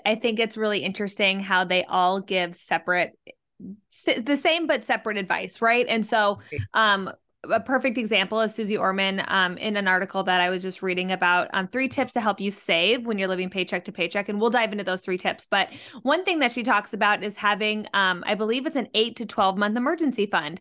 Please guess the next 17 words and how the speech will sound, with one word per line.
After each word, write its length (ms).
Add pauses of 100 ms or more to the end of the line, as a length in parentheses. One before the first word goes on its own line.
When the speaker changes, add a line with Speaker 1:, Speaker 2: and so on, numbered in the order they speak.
(300)
Speaker 1:
And 100
we 240
all 240
know 240
Dave 220
Ramsey 360
talks 300
about 260
a 180
three 280
to 80
six 320
month 240
emergency 520
fund. 340
And 180
so 300